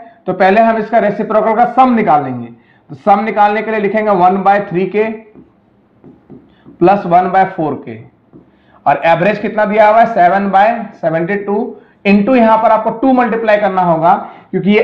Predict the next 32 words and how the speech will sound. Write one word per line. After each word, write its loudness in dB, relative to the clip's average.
एवरेज 0
से -2
नंबर -2
को -4
मल्टीप्लाई 0
करना -6
होगा -2
वो -6
सम -4
निकालने -4
के -14
लिए। -10
ऊपर 2
में 2
आपका 0
हो 6
जाएगा 2
सात 2
और 2
नीचे -4
हो 2
गया 2
बारह 2
के, -2
और 2
इधर 2
हो 0
गया 2
आपका -2
सात 0
बटा -2
छत्तीस, -8